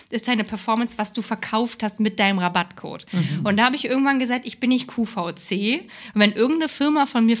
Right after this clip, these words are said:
Speaker 1: Performance verlangt, dann war das das letzte Mal, dass wir zusammengearbeitet haben. Also ich will dieses Wort Performance nicht hören,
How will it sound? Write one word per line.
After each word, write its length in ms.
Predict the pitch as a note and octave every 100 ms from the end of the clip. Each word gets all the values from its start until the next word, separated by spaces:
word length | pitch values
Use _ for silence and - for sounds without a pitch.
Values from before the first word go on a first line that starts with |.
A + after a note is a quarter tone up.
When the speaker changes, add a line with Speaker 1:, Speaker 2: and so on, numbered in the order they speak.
| - -
Speaker 1:
Performance 580 | G3+ - C4 D4 G#3+
verlangt, 460 | - F#3 E3+ A#3 C4+
dann 160 | A3+ F#3+
war 140 | G3
das 140 | G3+
das 180 | - G3
letzte 240 | G3 F#3 G#3+
Mal, 160 | G3
dass 140 | F#3 D3
wir 100 | F#3
zusammengearbeitet 840 | F#3 F#3 G3+ G3 E3+ F3 F3 E3+
haben. 20 | E3 D#3+ F3+ - -
Also 200 | - G3+
ich 100 | G#3
will 120 | A3 C4
dieses 340 | A#3+ G#3 -
Wort 240 | G#3+ A3+
Performance 760 | - F#3+ - A#3 B3+ G#3+ - G3+
nicht 220 | F#3+ F#3
hören, 420 | F#3+ E3+ D#3 D#3